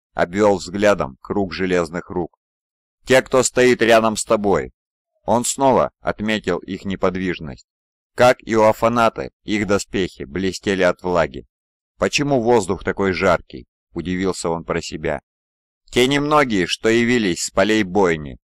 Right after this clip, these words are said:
сказал Афанат. «Теперь мы принадлежим Фетиде». «Вы были на Истване пять?»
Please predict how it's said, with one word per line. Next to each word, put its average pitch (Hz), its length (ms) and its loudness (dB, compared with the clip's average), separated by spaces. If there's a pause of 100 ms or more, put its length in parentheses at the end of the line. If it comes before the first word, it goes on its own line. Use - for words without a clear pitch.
сказал 85 500 -2
Афанат. 82 460 -2 (560)
«Теперь 139 480 2
мы 104 180 -4
принадлежим 104 800 -2
Фетиде». 82 580 -6 (720)
«Вы 107 180 0
были 123 260 4
на 123 220 2
Истване 120 400 0
пять?» 120 400 4